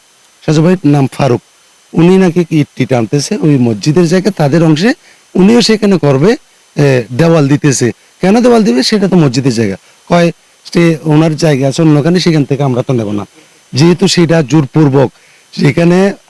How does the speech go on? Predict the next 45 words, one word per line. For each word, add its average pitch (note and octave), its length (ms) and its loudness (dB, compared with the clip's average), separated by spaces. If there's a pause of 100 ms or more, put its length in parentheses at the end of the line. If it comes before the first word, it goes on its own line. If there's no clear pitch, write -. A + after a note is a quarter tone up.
হারুনের E3 560 2
জায়গা E3+ 300 0
এবং D#3 320 2
ফিরোজের D#3 340 2
জায়গায়, C#3 440 0 (360)
সেটা D3+ 220 0
তাদের D3 380 0
পিত-, - 400 -4
পৈতৃক C#3 440 0
সূত্রে D#3+ 300 -2
পাওয়া C3 280 0
জায়গা, B2 400 0 (280)
সেখানে A3+ 280 0
তারা A3 160 2
মসজিদ G3+ 340 2
করবে, F3+ 180 2
সেখানে E3+ 220 0
বাধা D3 240 0
কারো C3 180 -2
নাই। A2 160 -4 (360)
কিন্তু F#3 220 2
সে A3+ 240 2
যদি A#3 220 0
জায়গা F#3+ 260 2
পায়, C#3+ 240 0 (600)
ফারুক D#3+ 260 0
ভাই D#3+ 120 2
যদি D#3+ 200 0
জায়গা D#3 280 2
পায়, E3+ 320 0 (220)
সে - 120 0
অন্যখান A3+ 360 2
থেকে A#3 160 0
জায়গা G3 220 2
নেবে, D3+ 200 2
তার D#3+ 220 -2
জায়গা F3+ 280 0
বদল E3+ 300 0
করে G#3 240 0 (260)
মসজিদ E3+ 340 2
যেখানে G#3+ 260 2
করতেছে, F3+ 380 -2
সেখানে F3 320 0
তো F3 120 0
আসলে E3 300 0